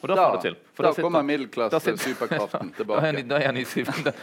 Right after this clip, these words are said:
Speaker 1: da er han i sivil og kan nippe til rødvinen sin og
Speaker 2: Ja, ja.
Speaker 1: snakke om
Speaker 2: Hva som helst.
Speaker 1: hva det skulle være.
Speaker 2: Ja.
Speaker 1: Men, men det er morsomt, jeg er enig, den har denne komikken, men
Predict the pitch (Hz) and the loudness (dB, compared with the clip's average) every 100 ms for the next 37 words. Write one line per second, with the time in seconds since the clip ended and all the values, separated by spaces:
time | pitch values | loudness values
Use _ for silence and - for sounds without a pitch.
0 | - 139 147 139 - 147 143 120 107 120 | -4 0 2 2 0 2 2 2 0 0
1 | 120 131 131 131 120 127 113 101 101 120 | -2 -2 -4 -4 0 0 0 -4 -2 0
2 | 120 104 107 107 - 107 92 85 - - | -2 -2 -6 -6 -8 -10 -10 -12 -16 -16
3 | - - 104 - 82 - - 139 - - | -12 -6 -6 -6 -12 -14 -8 -8 -8 -10
4 | 90 98 _ - - - 151 - 165 165 | -10 -12 _ -18 -16 -4 -4 -4 -4 -4
5 | - - - 120 151 180 131 123 95 107 | -6 -20 -20 -2 2 2 0 -4 -4 0
6 | 120 101 92 127 151 104 104 98 95 95 | 2 0 -2 -2 -2 -2 -2 -4 -6 -6
7 | 78 - 123 131 | -8 -6 -8 -8